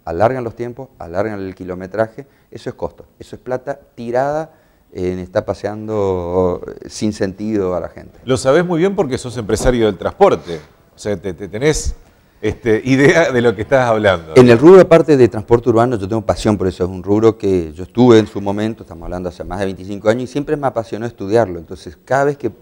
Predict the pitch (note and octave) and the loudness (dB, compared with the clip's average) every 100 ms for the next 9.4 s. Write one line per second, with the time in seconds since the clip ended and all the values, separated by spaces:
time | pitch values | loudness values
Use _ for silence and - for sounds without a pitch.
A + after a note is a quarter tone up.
0 | _ - F2 F2 - B2+ G#2+ G#2 G#2 G2+ | _ -12 -10 -2 2 2 2 -2 -4 -2
1 | G#2+ A#2 G#2+ G#2+ A2 A#2+ C3+ _ _ _ | 2 2 2 -6 -8 -8 -10 _ _ _
2 | G#2+ G#2+ B2+ B2+ A2 G#2+ - C3+ C3+ C3+ | -8 -2 2 2 0 -6 -8 -6 -4 -4
3 | B2 A#2 G#2+ - G#2+ B2 A2+ B2 A#2+ - | -6 -6 -8 -8 -6 0 2 2 0 -2
4 | G#2+ G2+ G2+ - F2+ A2 A2+ G2 G#2+ A#2+ | -6 -8 -14 -16 -10 -4 2 2 2 2
5 | A2+ G#2 - - A2 G#2+ F#2+ E2+ E2 - | 0 -2 -4 -8 -4 -4 -4 -12 -14 -2
6 | A#2+ A#2+ B2 - _ _ _ _ A#2+ B2 | 0 0 -4 -10 _ _ _ _ 2 4
7 | D#3+ E3+ E3+ E3 C3+ D3+ D3+ D#3 - C#3+ | 4 2 0 2 4 2 2 -6 -6 -4
8 | C3 G#2+ - A#2+ F#2+ F#2+ F2 A2 D3 D3 | -2 -4 0 0 0 -4 -6 -8 -8 -6
9 | B2+ - C#3+ D#3 | -4 -2 -4 -6